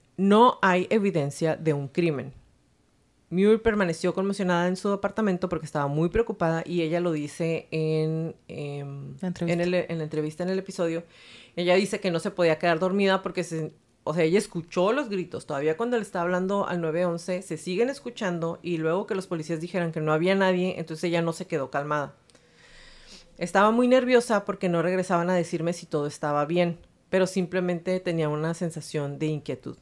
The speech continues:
Speaker 1: Intentó enviar mensajes de texto y llamar a algunos de los ocupantes de la unidad de abajo, o sea, de la casa. Cada uno de ellos, o sea, todas eran, eh, hermanas de, eh,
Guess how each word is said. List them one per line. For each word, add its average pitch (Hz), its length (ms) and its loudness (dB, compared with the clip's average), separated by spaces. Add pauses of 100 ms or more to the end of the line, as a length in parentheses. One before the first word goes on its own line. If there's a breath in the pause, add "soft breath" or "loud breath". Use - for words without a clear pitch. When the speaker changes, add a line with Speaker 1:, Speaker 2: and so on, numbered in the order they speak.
(600)
Speaker 1:
Intentó 190 340 0
enviar 208 220 2
mensajes 233 440 0
de 214 100 2
texto 208 380 -2
y 180 100 -2
llamar 160 300 0
a - 20 2
algunos 185 300 -2
de 190 80 0
los 180 160 -2
ocupantes 160 420 -6
de 175 80 -2
la 170 80 0
unidad 156 320 -2
de 143 120 -4
abajo, 151 380 -2
o 165 60 -12
sea, 147 160 -12
de 139 60 -6
la 147 120 -6
casa. - 360 -6 (560 soft breath)
Cada 202 280 6
uno 226 220 4
de 196 200 4
ellos, 170 480 -4 (520)
o - 80 -14
sea, - 140 -8
todas 180 500 2
eran, 160 440 0 (200)
eh, 139 320 -8
hermanas 143 720 -6 (160)
de, 151 640 -2 (260)
eh, 131 340 -12